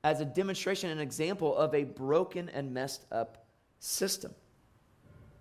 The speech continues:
And so we see another product of that in Jesus speaking out against this kind of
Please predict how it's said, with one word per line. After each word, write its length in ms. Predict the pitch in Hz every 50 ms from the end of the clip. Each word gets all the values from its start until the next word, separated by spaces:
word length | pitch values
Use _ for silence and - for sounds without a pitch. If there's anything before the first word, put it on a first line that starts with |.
| - - _ _ _ _ _ _ _ _ _ _ _ _ -
And 100 | - 107
so 220 | - - 139 135
we 160 | 127 127 127
see 380 | 123 - - - 151 139 131 123
another 260 | 117 123 127 117 120
product 400 | - - 156 143 139 135 127 -
of 80 | 120 104
that 180 | 117 135 131 123
in 120 | 123 123
Jesus 320 | 120 117 139 135 117 120 117
speaking 460 | - - - - 143 139 139 143 131
out 160 | 127 131 127 -
against 560 | 135 123 113 113 131 156 170 175 - - - -
this 160 | 143 147 147
kind 340 | - - - 143 143 139 131
of 100 | -